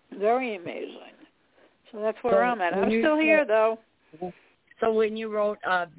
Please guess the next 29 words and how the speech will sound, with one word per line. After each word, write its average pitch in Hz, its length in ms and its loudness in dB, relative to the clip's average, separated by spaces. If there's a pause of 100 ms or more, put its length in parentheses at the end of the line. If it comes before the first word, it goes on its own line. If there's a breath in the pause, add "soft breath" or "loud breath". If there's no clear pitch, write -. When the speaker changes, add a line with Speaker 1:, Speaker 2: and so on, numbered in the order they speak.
(220)
Speaker 2:
Vic-, 180 260 -4 (120)
the 175 120 0
Victor, 165 600 -2
um, 143 340 -4 (680 soft breath)
um, 135 360 -12
what 220 220 -2
was 247 180 -4
your, 196 440 -10
um, 147 520 -6 (160)
kind 180 140 -2
of 151 120 -10
process 175 560 -4
of 147 180 -12
writing 160 400 0
that? 131 240 -10
I 139 60 -8
mean, 143 320 -8
how, 160 280 -4 (140)
um, 147 320 0
what 180 120 -4
was 185 120 -6
your 196 140 -2
motivation? 156 840 -2 (380)
Was 175 140 -4
it 196 120 -2
more 208 280 2
for - 100 -6
you 180 320 0
to 170 120 -14